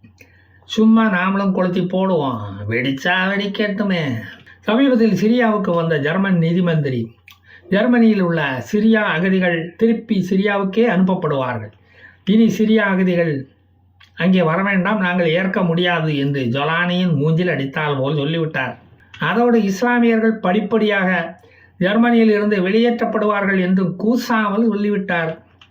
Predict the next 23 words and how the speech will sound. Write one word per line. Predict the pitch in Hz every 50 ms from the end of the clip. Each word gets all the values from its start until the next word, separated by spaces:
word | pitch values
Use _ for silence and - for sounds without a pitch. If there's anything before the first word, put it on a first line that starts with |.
| _ _ _ - _ _ _ - - _ _ _ _ -
அதை | 139 151 170 208 233 220
கேட்ட | 226 - 240 240 226 226 220 190 160
ஜொலானியும் | 147 143 147 165 196 220 226 220 214 208 214 185 160
அப்படியே | 151 - - 185 196 196 185 175
ஷாக் | - - - 180 180 196 196 - 208
ஆயிட்டாராம். | 190 160 135 127 143 131 123 113 110 113 - - - - _ _ _ _ _ _ _ - _ _ _ _ - _ -
அன்னலேனா | 175 202 220 226 220 220 208 202 202 190 185 180 180 180 175 170 165
பேர்போக் | - 190 185 196 196 185 175 190 190 180 180 - 180
என்ற | 170 170 160 160
அந்த | 147 147 151 143 127
மந்திரி | 123 139 147 165 170 170 147 127 113 113 - - _ _ _ _ _ _ _ _ _ _ _
தீர்க்கமாக | - 147 196 226 254 262 262 - 233 226 214 196 185 180 180 220 226
சொல்லிவிட்டார் | - - 165 175 190 202 208 196 185 170 156 - 160 165 170 160
இதை. | 147 139 135 135 135 120 - - - _ _
சிரியா | - 226 240 240 254 254 233
அகதிகளும் | 220 214 208 196 196 190 190 180 175 170 165
வர | 165 165 190
வேண்டாம், | 202 202 208 220 233 247 214 156 139 135
பாலஸ்தீன | 139 156 175 214 226 226 - - 214 196 180
அகதிகளும் | 170 160 160 156 147 139 139 160 160 147
அங்கு | 139 139 135 123
வர | 123 123 143
வேண்டாம். | 156 151 147 135 131 120 117 110